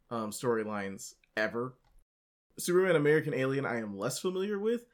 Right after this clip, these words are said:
If we had Tristan here, he'd probably say, like, "Drew, go read it. You, you should really hold up on your Superman." But I do know American Alien is about Superman and what he means to the, to the world and how, um,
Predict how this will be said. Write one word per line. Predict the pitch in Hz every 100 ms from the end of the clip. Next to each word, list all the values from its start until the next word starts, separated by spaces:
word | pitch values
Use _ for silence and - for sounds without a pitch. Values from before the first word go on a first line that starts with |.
| _ _ _
If | 117
we | 120
had | 127 123
Tristan | 151 147 170
here, | 175 180
he'd | 170 156 -
probably | 135 131 131 117 127
say, | 127 135 127
like, | 127 123
"Drew, | 131 214 180
go | 180
read | 160 127 104
it. | 82 - - _ - _ _
You, | - 123 151 156
you | 147
should | 131 147
really | 175 160 147 143 107 127
hold | 139 147 147
up | 135
on | 131
your | 113 101
Superman." | 147 113 95 87 73 - _ _ _ _ _
But | 127 170 170 - _
I | 139 147
do | 143 202
know | 180 165 156
American | 135 143 147 143
Alien | 131 131 131 131 131 123
is | - 135 127 123 -
about | 117 117 120 120
Superman | - 143 127 120 117
and | 104 104
what | 135
he | - 139 123
means | 113 113 113 113 104 - - _
to | -
the, | 147 135 - _ _ -
to | 160
the | 156
world | 120 123 117 110
and | 107 117
how, | 107 127 127 127 123 120 120 _ _ _ _ _ _ -
um, | 131 120 117 120